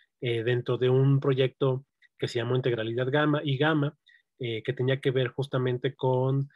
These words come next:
el uso de Big Data ambiental para la toma de decisiones. De hecho, este es un proyecto que fue bastante grande, involucró a muchos, a muchos investigadores de diferentes instituciones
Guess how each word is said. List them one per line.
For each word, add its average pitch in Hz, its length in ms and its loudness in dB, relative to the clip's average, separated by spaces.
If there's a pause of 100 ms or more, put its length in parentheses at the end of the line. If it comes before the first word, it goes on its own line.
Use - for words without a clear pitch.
(240)
el 120 260 -4
uso 135 360 2
de 113 240 -2
Big 139 180 -4
Data 135 240 0
ambiental 135 720 0 (300)
para 113 260 0
la 110 80 -2
toma 131 320 0
de 127 80 2
decisiones. 170 640 0
De 147 80 0
hecho, 147 160 -2
este - 160 -4
es - 100 -6
un 170 80 -6
proyecto 151 440 -2 (160)
que 117 100 -8
fue 143 160 -2
bastante 139 400 0
grande, 127 460 0 (180)
involucró 117 560 -2
a 135 60 4
muchos, 135 440 0 (680)
a 139 60 -4
muchos 135 300 0
investigadores 120 480 -4
de 117 80 -4
diferentes 120 500 -6
instituciones 151 760 0